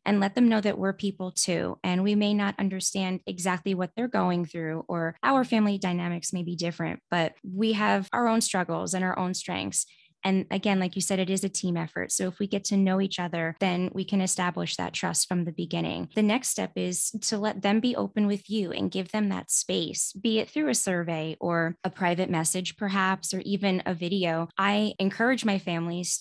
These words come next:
to use one of the platforms, Flipgrid, to respond back to me through a video. And I say, you know, "Show me your favorite dance or part of your house if you would like, or if you have artwork, share a part of your culture, your history, things that are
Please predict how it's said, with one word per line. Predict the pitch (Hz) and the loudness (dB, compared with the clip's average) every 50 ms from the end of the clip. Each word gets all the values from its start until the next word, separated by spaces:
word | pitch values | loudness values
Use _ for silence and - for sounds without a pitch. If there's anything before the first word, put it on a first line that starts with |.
| - | -4
to | - 196 | -4 -4
use | 180 170 175 170 170 175 175 - | -4 -4 -4 -4 -4 -4 -4 -2
one | - 185 185 | -2 -2 -2
of | 185 170 | -2 -4
the | 175 165 | -6 -8
platforms, | - - 175 175 - - - 180 175 175 170 165 - - | -6 -4 -4 -4 -6 -6 -4 -2 -2 0 0 0 -2 -2
Flipgrid, | - 240 233 - _ - 180 180 170 160 165 160 | -2 -4 -4 -4 _ -4 -2 -2 0 -2 -2 -4
to | - - 196 | -6 -6 -4
respond | 190 185 - - 226 220 226 220 | -2 -2 0 2 4 4 4 4
back | 202 214 - - | 4 0 0 0
to | - 269 | 2 2
me | 233 170 170 | 2 2 2
through | - - 190 180 175 | -2 -2 -2 -2 -2
a | 170 175 | -2 -2
video. | 165 165 160 - - - - - _ | -2 -2 -2 -2 -2 -4 -4 -6 _
And | - 180 175 | -4 -2 -2
I | 175 175 | -2 -2
say, | 170 - 196 | -2 0 0
you | 190 190 | 2 2
know, | 202 202 208 | 2 2 0
"Show | - - - 214 220 | 0 2 2 4 4
me | 233 247 247 247 240 240 240 233 214 - | 6 6 6 6 4 4 2 0 0 -2
your | - 208 208 | -4 -4 -4
favorite | - - 226 240 240 262 262 240 | -2 -2 -2 0 0 -2 -2 -2
dance | - 220 226 240 226 214 208 - - | -2 0 0 0 0 -2 -4 -4 -4
or | 220 214 | -6 -6
part | 202 - 214 208 214 | -4 -2 0 0 2
of | 233 233 233 | 2 2 2
your | 226 226 | 0 0
house | 214 - 196 196 214 214 - - | 0 -2 -2 -2 0 -2 -2 -4
if | 214 - | -4 -4
you | 214 208 | -2 -2
would | 196 202 190 | -2 -2 -2
like, | 190 185 180 175 175 175 - - | 0 0 0 0 -2 -4 -6 -4
or | 185 180 | -4 -4
if | 180 - - | -4 -4 -6
you | 190 180 | -6 -4
have | 185 196 185 185 185 _ | -2 -2 -2 -2 -2 _
artwork, | - 214 233 - - 202 180 175 170 170 - - - | 0 0 0 2 2 2 2 4 2 0 -4 -6 -6
share | 196 - - 247 240 247 247 | -4 0 2 2 2 2 2
a | - 233 | 0 -2
part | - - - 220 214 | -4 -2 0 0 2
of | 214 208 190 | 2 0 0
your | 190 190 202 | 0 -2 -2
culture, | 196 - - 190 180 175 - - 202 196 180 | -4 -6 -8 -8 -6 -6 -4 -4 -2 -2 0
your | 175 190 202 | 0 0 0
history, | 196 - 226 220 - - - - 196 175 165 170 180 185 - - | 0 0 -2 0 0 0 0 0 0 0 0 0 -2 -6 -6 -2
things | - 233 233 240 - | 2 4 4 4 4
that | 240 240 | 2 2
are | 226 | 2